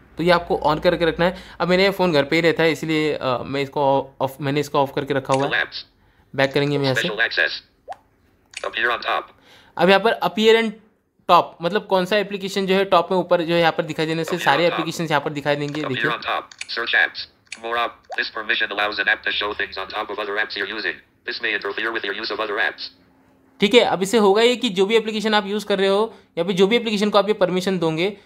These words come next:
Speaker 1: तो ये किसी और एप्लीकेशन को यूज़ करते हुए इस एप्लीकेशन का कोई नोटिफिकेशन है, कोई पॉपअप है, वो अचानक से आ जाएगा, मतलब सामने ही। तो ये, ये परमिशन जो है इस, अ, काम आती है। तो आप इसको यहाँ पे चेकआउट कर
Speaker 2: Special
Speaker 1: सकते हो।
Speaker 2: access। Do not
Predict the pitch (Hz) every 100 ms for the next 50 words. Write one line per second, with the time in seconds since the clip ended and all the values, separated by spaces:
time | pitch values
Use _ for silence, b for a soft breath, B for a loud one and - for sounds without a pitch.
0 | B - 208 220 220 214 262 202 233 233
1 | 233 220 214 226 240 196 208 208 196 202
2 | 202 208 214 196 208 202 196 196 196 190
3 | 185 185 170 175 175 175 175 170 170 165
4 | 156 151 170 160 156 165 175 - - 139
5 | 151 156 160 143 143 147 143 151 139 135
6 | 143 147 147 B B B - 151 156 180
7 | - _ - 62 - _ _ - 165 165
8 | 165 151 151 175 165 - 180 - - _
9 | - 143 135 135 147 143 131 123 127 170
10 | 175 185 165 165 175 160 165 175 160 156
11 | 165 170 - _ _ - _ _ _ _
12 | - - 104 104